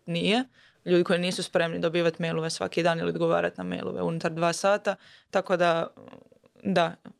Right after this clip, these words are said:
ne znam. Znam da nisam ja osobno naučila još uvijek rasporedi-, raspoređivati svoje osobno vrijeme, ali to mislim da nikad neću, to je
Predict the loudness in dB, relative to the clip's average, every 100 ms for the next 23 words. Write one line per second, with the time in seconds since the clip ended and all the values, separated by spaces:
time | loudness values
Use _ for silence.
0 | _ 0 0 0 -4 -8 -12 _ _ -2
1 | 0 2 2 2 2 -2 -4 0 2 2
2 | -2 -2 2 2 2 2 0 4 2 2
3 | -2 -2 0 0 -2 -2 -2 -2 2 2
4 | 4 2 2 -2 0 0 2 -2 -2 2
5 | 4 4 4 0 -6 _ _ _ 0 2
6 | 4 4 2 -2 _ _ _ _ -2 0
7 | 0 -2 -2 -2 -2 -2 0 0 -2 -4
8 | -2 2